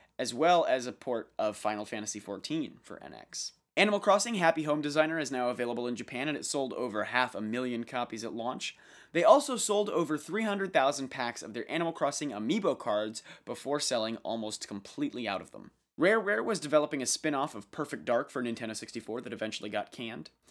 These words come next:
A bunch of Nintendo and related characters are getting some awesome-looking Nendoroid figures, including Mega Man, Marth, and young Link. We've got some images, and man, they look great.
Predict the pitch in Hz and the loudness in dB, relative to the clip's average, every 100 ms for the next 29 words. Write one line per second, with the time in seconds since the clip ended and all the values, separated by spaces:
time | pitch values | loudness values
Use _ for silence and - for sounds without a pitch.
0 | _ - 262 196 202 170 156 190 196 175 | _ -2 4 4 4 0 -2 0 2 2
1 | 170 147 135 135 180 185 - 123 120 151 | 2 0 -2 0 0 0 -2 -2 -2 -6
2 | 151 120 117 113 107 - 139 147 135 131 | -8 -4 -4 -4 -6 2 4 4 2 -4
3 | 123 117 113 107 - - 123 127 135 123 | -4 -4 -6 -6 -10 -8 -6 -4 -2 0
4 | 117 113 127 117 123 165 - 113 - 110 | 0 0 -4 -6 -6 -8 -10 -10 -8 -6
5 | 98 92 - - - 95 131 143 139 135 | -6 -8 -12 -18 -4 2 2 2 0 -2
6 | 135 127 113 143 123 98 107 110 117 151 | -4 -2 0 0 -2 -6 -4 -4 -4 -4
7 | 175 - _ - - - 143 175 160 147 | -6 -14 _ -20 -18 -8 4 6 6 4
8 | 165 208 208 190 123 135 123 107 123 95 | 0 0 -2 -2 -2 -2 0 2 2 2
9 | 123 107 - 107 101 - - | 0 -2 -6 -6 -4 -4 -10